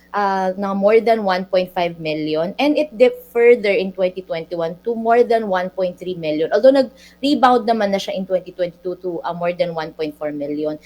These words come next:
Pero makikita natin na during the pandemic, we were expecting a boom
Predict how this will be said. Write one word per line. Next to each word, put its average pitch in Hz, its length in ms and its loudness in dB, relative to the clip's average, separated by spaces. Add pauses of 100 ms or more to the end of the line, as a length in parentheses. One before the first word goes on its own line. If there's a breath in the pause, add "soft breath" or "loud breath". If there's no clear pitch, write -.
(280 loud breath)
Pero 302 160 6
makikita 311 400 0
natin 233 400 2
na 220 160 0
during 220 320 0
the 220 100 -4
pandemic, 190 640 -2
we 240 140 -2
were 233 160 2
expecting 202 580 -2
a 175 80 -2
boom 208 460 -2